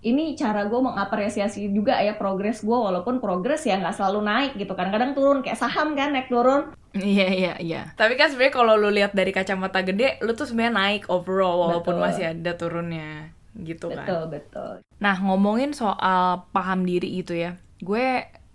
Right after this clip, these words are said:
Speaker 2: kebayangnya tuh kalau paham diri itu, apalagi di generasi kita sekarang, pasti ada hubungannya dengan, uh, mengikuti passion gitu ya.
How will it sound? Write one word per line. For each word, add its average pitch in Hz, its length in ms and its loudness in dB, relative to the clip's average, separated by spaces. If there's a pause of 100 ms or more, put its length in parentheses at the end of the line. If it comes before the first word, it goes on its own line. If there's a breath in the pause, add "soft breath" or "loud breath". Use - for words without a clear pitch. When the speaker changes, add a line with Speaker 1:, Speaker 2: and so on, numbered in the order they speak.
Speaker 2:
kebayangnya 185 540 2
tuh 285 120 -4
kalau 196 220 0
paham 185 280 -2
diri 170 320 0
itu, 247 280 -4
apalagi 190 360 0
di 185 240 0 (580)
generasi 175 460 -4
kita 185 160 -8
sekarang, 175 420 -2
pasti 202 220 -6
ada 202 140 0
hubungannya 175 440 0
dengan, 160 380 0 (420)
uh, 156 380 -4
mengikuti 185 520 -2
passion 175 480 -2
gitu 156 260 -4
ya. 165 180 -6